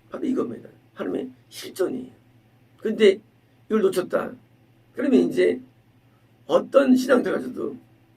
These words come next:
의미 없어요. 또 다른 신앙의 사조가 될 뿐이에요.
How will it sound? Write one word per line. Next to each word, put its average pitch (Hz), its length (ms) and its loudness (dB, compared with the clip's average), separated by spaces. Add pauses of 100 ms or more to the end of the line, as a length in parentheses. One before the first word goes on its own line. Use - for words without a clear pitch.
(440)
의미 180 200 -4
없어요. - 340 -10 (600)
또 285 180 -4
다른 285 440 2 (300)
신앙의 - 260 2
사조가 - 340 0
될 185 180 -2
뿐이에요. - 400 -8